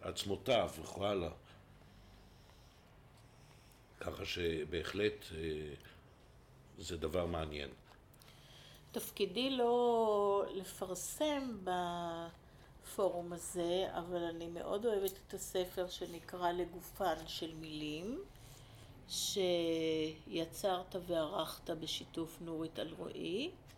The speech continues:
Speaker 2: ואני חושבת שזה נותן מושג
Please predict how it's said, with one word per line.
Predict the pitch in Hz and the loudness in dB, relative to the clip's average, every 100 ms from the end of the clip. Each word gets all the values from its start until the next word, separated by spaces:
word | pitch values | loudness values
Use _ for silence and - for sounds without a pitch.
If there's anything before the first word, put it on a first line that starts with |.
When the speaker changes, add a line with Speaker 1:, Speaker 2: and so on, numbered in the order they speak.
| - - - - - - - 196 180 | -20 -20 -20 -20 -20 -20 -16 -14 -4
Speaker 2:
ואני | 185 175 170 170 170 165 165 160 165 170 - - - - - - - - - 208 180 | 2 4 4 2 2 0 0 0 -2 -6 -14 -18 -18 -20 -20 -20 -20 -20 -16 -10 -6
חושבת | 180 - 226 262 262 | -4 0 0 0 -4
שזה | 202 180 | -4 -4
נותן | 175 - 214 214 | -4 -2 -2 -2
מושג | 208 202 - 233 254 | -4 -4 0 4 4